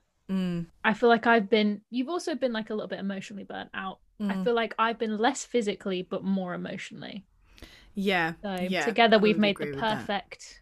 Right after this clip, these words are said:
Speaker 2: we've made the perfect burnout <laughs> person together.
Speaker 1: <laughs> Perfect burnout bitch. <laughs>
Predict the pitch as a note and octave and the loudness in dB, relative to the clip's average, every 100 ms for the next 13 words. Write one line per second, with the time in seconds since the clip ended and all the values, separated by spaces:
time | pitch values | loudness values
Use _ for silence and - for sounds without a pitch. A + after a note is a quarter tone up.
0 | - G#3 G3+ G3+ - A3 G#3 G#3 G3+ - | -16 -12 -10 -12 -8 -8 -8 -12 -14 -14
1 | - F#3+ F#3 F3+ F3+ C4 - D#4+ - E4+ | -6 -6 -6 -8 -4 -4 -4 -12 2 6
2 | - - C4+ A#3+ C#4 G#3+ A3 F#3+ - C#4+ | 6 4 4 2 0 0 2 2 0 0
3 | - D4+ - D4 - - - - A#4+ F#4+ | 2 2 4 0 2 0 2 2 2 -2
4 | - - B3 B3 G#3 F#3+ G3 F#3+ E3+ D#3+ | -6 0 2 2 -2 0 0 2 0 0
5 | - _ _ D#3+ C#3+ G#2 - - - - | -4 _ _ -8 -4 -4 -6 -6 -2 4
6 | C4 G#3 F3 | 4 6 2